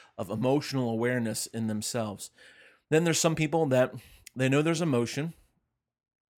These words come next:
they know there's feeling, but it's s-, a sort of a sense of, "I can't, uh, uh, do anything with those emotions because if I do, then you might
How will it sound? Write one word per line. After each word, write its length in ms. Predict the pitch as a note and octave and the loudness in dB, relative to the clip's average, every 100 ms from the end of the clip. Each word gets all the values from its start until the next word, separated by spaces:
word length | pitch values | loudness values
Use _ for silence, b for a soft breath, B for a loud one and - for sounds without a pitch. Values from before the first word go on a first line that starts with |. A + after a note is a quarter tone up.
| - | -10
they 100 | B2+ | -2
know 140 | B2 B2 | 0 2
there's 180 | C#3 - | 0 0
feeling, 400 | B2+ A#2 B2 B2 B B B - | -2 0 -2 -6 B B B -4
but 220 | A#2 A#2+ | 2 2
it's 420 | A#2+ - - - - | 2 0 -2 -6 -8
s-, 280 | - - - | -6 -4 -4
a 80 | A#2+ | -4
sort 240 | - D#3 | 0 0
of 60 | C3+ | 0
a 20 | |
sense 380 | - C3+ C3 - | 0 0 0 0
of, 160 | B2 - | -2 0
"I 180 | A#2+ C#3 | -2 -2
can't, 680 | - C#3+ C3 B2 - - - b b b b _ | -4 0 0 0 -6 -16 -18 b b b b _
uh, 320 | A#2 A2 G#2+ F#2 - | -4 -2 -2 -2 -2
uh, 120 | A2+ | -6
do 260 | A2 D3 | 0 2
anything 340 | D#3+ D3+ C3 B2 | 2 2 0 -2
with 140 | A#2+ | -2
those 220 | B2 A#2+ | -2 -2
emotions 520 | A#2 A#2 A#2 - B2 A2 | -2 -2 -2 -2 -4 -4
because 440 | A#2+ - B2 A2+ | -6 -4 -4 -4
if 140 | A2+ | -2
I 120 | A2+ A2+ | -2 -2
do, 540 | A#2 F#3 C#3+ B2+ C3 B B B B | 0 2 4 4 0 B B B B
then 580 | A2+ B2 A#2+ A#2+ B2 A#2+ - | -4 0 2 2 0 -2 -4
you 200 | B2 D3 | -2 0
might 320 | C3+ C3 B2 | 2 0 -2